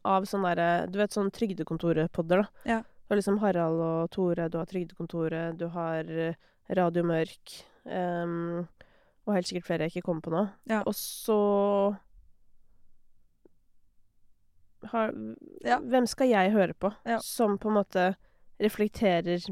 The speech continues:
Speaker 1: mitt eh, min måte å se verden på, da.
Speaker 2: Mm. Nei,
Speaker 1: Jeg bare
Speaker 2: det
Speaker 1: kaster det ut der.
Speaker 2: Ja.
Speaker 1: Og det at ikke jeg blir tilbudt det,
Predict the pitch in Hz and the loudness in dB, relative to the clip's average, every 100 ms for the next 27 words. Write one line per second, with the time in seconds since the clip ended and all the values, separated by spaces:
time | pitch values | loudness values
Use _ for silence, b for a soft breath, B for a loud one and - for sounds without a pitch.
0 | 180 - 185 180 - _ _ - - - | -8 -4 0 0 -2 _ _ -20 -20 -20
1 | _ _ _ _ - 190 190 180 180 185 | _ _ _ _ -2 2 4 4 4 4
2 | 180 185 180 - 170 175 151 160 196 226 | 4 2 2 -2 -4 -2 -2 -4 -4 -6
3 | - 226 202 208 - - - - - - | -2 -2 -2 -6 -16 -20 -20 -20 -18 -16
4 | - - - - - - - - - 233 | -16 -18 -20 -20 -20 -18 -18 -20 -20 -8
5 | 254 269 262 262 330 339 - 214 - 254 | -4 -2 2 8 10 10 6 2 2 2
6 | 208 - 403 - 254 240 - - 240 254 | 2 2 -2 0 0 0 0 0 4 6
7 | 240 262 294 - 220 185 - - 175 170 | 6 4 -2 2 2 4 0 0 -2 0
8 | 190 269 | 4 4